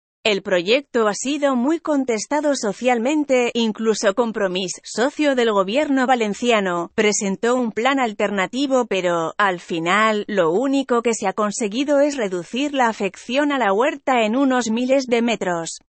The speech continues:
La regresión de la huerta en los años del desarrollo urbanístico ha sido importante.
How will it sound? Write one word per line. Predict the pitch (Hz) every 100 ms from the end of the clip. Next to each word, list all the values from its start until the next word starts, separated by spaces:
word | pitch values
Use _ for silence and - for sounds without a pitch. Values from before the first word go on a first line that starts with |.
| _ _ _ _
La | - 233 214
regresión | 208 190 180 - 247 294 285
de | 247
la | 202
huerta | 196 294 294 285
en | 240
los | 196 247
años | 302 285 262
del | 226 226
desarrollo | 214 202 196 196 285 269 285 240
urbanístico | 202 190 185 294 - 285 240 208
ha |
sido | 190 254 320 302
importante. | 277 254 262 262 247 202 190 180 170 165